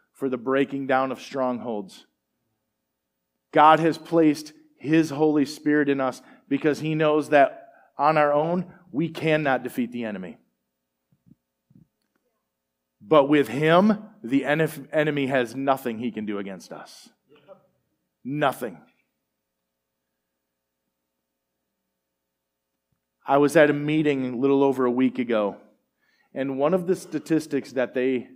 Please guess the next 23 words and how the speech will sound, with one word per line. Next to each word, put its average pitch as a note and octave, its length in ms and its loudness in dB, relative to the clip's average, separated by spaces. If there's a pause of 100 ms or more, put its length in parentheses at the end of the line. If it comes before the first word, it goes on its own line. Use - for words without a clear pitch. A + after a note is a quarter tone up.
(120)
handed C3+ 340 -2
out A#2+ 280 0
just G#2+ 140 -14
really A#2 260 -6
hit A2+ 180 -8
me. G#2 180 -12 (1900)
The C#3 100 -2
statistic E3+ 580 0
was C3+ 200 -6
this. B2 440 -8 (2000)
Roughly D#3 460 4
a B2+ 100 2
hundred D#3 460 -4
and C#3 160 -8
fifty-five C#3 840 -4
thousand B2+ 580 -4
people B2+ 540 -10 (340)
per C3 260 -4
day B2+ 500 -2 (320)
are A#2+ 140 -4
dying A#2+ 640 -2 (380)
that A2+ 340 -4
do B2+ 400 -4